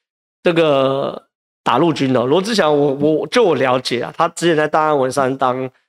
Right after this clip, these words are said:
市议员哦，里长有没有认权，我都打一个问号。里长看到名字有没有认权，我都打问号。所以他陆军很烂，他空军很强，空军很猛。可是当罗志强开始走这么的扎实的陆军行程的时候，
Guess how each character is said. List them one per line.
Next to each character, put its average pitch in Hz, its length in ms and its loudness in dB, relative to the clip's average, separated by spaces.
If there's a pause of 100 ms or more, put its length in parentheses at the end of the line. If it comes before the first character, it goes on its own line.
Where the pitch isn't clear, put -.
(160)
市 160 240 -2
议 147 140 0
员 131 260 -6
哦， - 260 -16
里 202 320 0
长 147 260 -2
有 147 100 2
没 170 100 2
有 214 80 2
认 185 180 0
权， 135 280 -2
我 143 120 0
都 165 140 0
打 127 240 0
一 - 20 -4
个 135 80 -2
问 143 220 0
号。 127 160 0
里 147 180 -4
长 156 260 -2
看 185 140 -2
到 165 80 2
名 135 220 0
字 135 180 -4 (420)
有 127 100 -4
没 151 80 2
有 175 40 2
认 170 140 2
权， 120 160 -4
我 117 40 -2
都 131 100 0
打 110 160 -4
问 127 80 0
号。 143 40 0
所 190 80 2
以 254 40 2
他 247 80 0
陆 254 160 0
军 185 120 0
很 120 140 -2
烂， 139 180 0 (520)
他 - 120 2
空 285 220 2
军 311 180 2
很 185 140 -2
强， 110 260 -6
空 196 160 -2
军 214 140 0
很 147 100 2
猛。 135 180 -2 (760)
可 - 80 2
是 247 80 2
当 302 160 2
罗 220 180 4
志 294 140 -2
强 190 180 0
开 180 160 0
始 185 80 0
走 131 400 -4
这 240 140 0
么 160 220 2
的 131 380 0 (460)
扎 233 320 2
实 147 260 -6
的 147 120 0
陆 170 200 2
军 151 220 -2
行 120 240 -6
程 104 160 -6
的 113 80 -8
时 - 180 -16
候， 110 280 -4